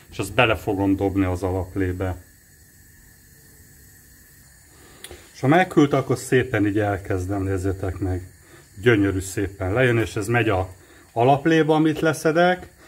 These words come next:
és most belefogom, ugye a felét még mindig itt hagytam a, a forrázólének, és, ö, a csontot bele fogom dobni, és amíg ez fő, addig ebbe meg főzöm a csontokat, mert, ö,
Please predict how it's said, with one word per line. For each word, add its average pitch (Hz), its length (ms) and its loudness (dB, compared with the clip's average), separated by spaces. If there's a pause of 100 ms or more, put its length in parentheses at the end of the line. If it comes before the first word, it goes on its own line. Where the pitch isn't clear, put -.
(220)
és 127 240 0
most 139 240 4
belefogom, 151 720 4
ugye 143 160 0
a 135 80 2
felét 160 380 4
még 139 120 2
mindig 143 280 2
itt 131 140 -2
hagytam 123 360 0
a, 120 320 -4
a 110 220 4
forrázólének, 120 1160 2 (520)
és, 113 380 -2
ö, 117 240 2 (400)
a 107 100 -6
csontot 160 560 4
bele 135 220 4
fogom 107 500 -4 (420)
dobni, 127 400 2
és 120 220 4
amíg 120 280 2
ez 127 260 0
fő, 123 240 4
addig 113 300 2
ebbe 110 220 0
meg 107 200 0
főzöm 113 460 2
a 104 180 2 (340)
csontokat, 123 720 2
mert, 110 440 2
ö, 110 200 2